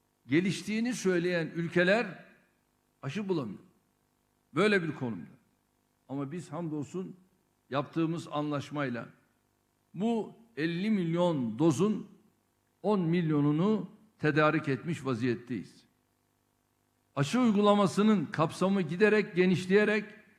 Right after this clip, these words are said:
inşallah en kısa sürede hedef kitlenin tamamına ulaşacaktır. Tedbirlerden etkilenen kesimlere yönelik destek programlarımızı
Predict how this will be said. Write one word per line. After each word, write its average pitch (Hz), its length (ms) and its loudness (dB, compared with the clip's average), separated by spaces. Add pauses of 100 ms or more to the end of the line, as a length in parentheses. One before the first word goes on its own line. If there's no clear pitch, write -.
(120)
inşallah 190 640 4
en 254 160 0
kısa 190 260 -2
sürede 202 560 4 (420)
hedef 180 420 4
kitlenin 165 500 0
tamamına 202 960 4 (360)
ulaşacaktır. 147 800 -2 (1080)
Tedbirlerden 208 880 4
etkilenen 202 680 2
kesimlere 190 580 4
yönelik 190 440 4 (1300)
destek 180 580 0
programlarımızı 180 1160 2